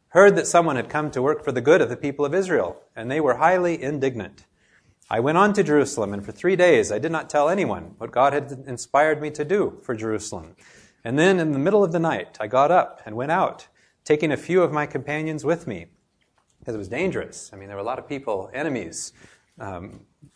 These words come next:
lurking around. The only animal we took was the donkey that I rode on. And I won't read through this, but he walked around, he inspected the walls very carefully at nighttime. It was still night as I left the city through the valley gate on the west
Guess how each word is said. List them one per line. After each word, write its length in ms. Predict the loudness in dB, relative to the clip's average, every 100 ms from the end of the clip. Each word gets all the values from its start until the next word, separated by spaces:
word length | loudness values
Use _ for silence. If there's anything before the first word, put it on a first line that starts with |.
| 2
lurking 400 | 4 4 0 0
around. 540 | 0 0 -4 -10 -18 -20 -20 _ _
The 80 | -2
only 300 | 2 4 4
animal 320 | 4 4 2
we 100 | 2
took 320 | 0 -2 -2
was 160 | -4 -4
the 80 | -2
donkey 540 | 2 0 0 -10 -12 -16
that 240 | -10 -10 -6
I 140 | -6
rode 260 | -2 -2 -2
on. 220 | -10 -16
And 180 | -18 -18 -20 _ -4
I 40 |
won't 200 | -4 -2
read 200 | -4 -2
through 180 | -4 -4
this, 180 | -6 -8
but 160 | -12
he 160 | -14 -14 -20 _ _ _ _
walked 340 | -6 -4 -4 -6
around, 380 | -8 -8 -10 -10
he 80 |
inspected 520 | -12 -14 -10 -10 -8 -10
the 80 |
walls 360 | -6 -4 -6 -8
very 200 | -8 -8
carefully 460 | -6 -8 -8 -8 -8
at 100 | -8
nighttime. 600 | -14 -14 -14 -14 -14 -18 _ _ _ _ _ _ _ _ _ _ _ _ _ _ _ _ _ -6
It 80 | 0
was 160 | 0 2
still 240 | 6 8
night 260 | 8 4 2
as 120 | 2
I 100 | 4
left 240 | 4 2
the 80 | -4
city 340 | -2 -2 -2
through 180 | -4 -6
the 80 | -2
valley 300 | 2 4 4
gate 280 | 2 0 0
on 100 | -4
the 80 | 2
west 460 | 2 0 -6 -16